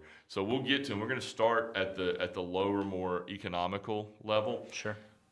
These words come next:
Speaker 1: Each, and stop me if I'm wrong, each one of y'all's offers four options, excuse me, three options as far as height. You can have one that is essentially got little stubby legs that is for the ground.
Speaker 2: Blind,
Speaker 1: Just
Speaker 2: right.
Speaker 1: put it, you don't need elevation.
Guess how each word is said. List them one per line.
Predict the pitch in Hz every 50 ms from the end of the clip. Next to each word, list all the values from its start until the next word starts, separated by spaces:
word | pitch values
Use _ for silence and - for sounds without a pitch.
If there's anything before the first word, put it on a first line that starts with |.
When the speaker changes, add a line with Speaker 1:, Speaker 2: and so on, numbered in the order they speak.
| _ _ -
Speaker 1:
Each, | 131 147 147 - - - -
and | 92 92
stop | - - 101 98 95 98
me | 110 110
if | 113
I'm | 117 113 113
wrong, | 104 92 87 87 85 - -
each | 117 156 156 - -
one | 107 104 110 113 107
of | 92 85
y'all's | 82 87 85 85 85 85 82 82 80 - - -
offers | 90 90 90 90 90 - - 90 92 87 87 87 85 85 - - - _ _ _ _
four | _ - - - 113 110 117 110 98 92
options, | 92 92 85 - - - - - - - -
excuse | - - - 110 107 92 82
me, | 78 76 76 76 - -
three | 104 104 117 127 120
options | 95 90 90 85 - - - - 87 - - -
as | 92 87 -
far | - 78 76 71
as | - -
height. | - - - - - - 76 76 76 - _ _ _ _ _ _ _ _ - - - - _ -
You | 90 98 95
can | - - 90 87
have | 82 101 90 90 90 90 85 90
one | 92 95 98 104 107 101
that | 92 85
is | 85 85 85 90
essentially | 80 - - 101 101 101 - 104 98 92
got | 95 92 90 - -
little | 92 87 85
stubby | - - - 98 101 98 107
legs | 98 90 90 92 92 95 - -
that | 85 80
is | 82 -
for | - - 87
the | 92 110
ground. | - 113 92 85 85 85 98 120 139 - - - _ _ _ _ _ -
Speaker 2:
Blind, | 87 85 87 90 90 92 104 -
Speaker 1:
Just | - 90 87 90
Speaker 2:
right. | 92 92 -
Speaker 1:
put | 95 95 101
it, | 101
you | - 92
don't | 90 92 98
need | 101 101 104
elevation. | 104 113 120 98 87 85 80 82 90 90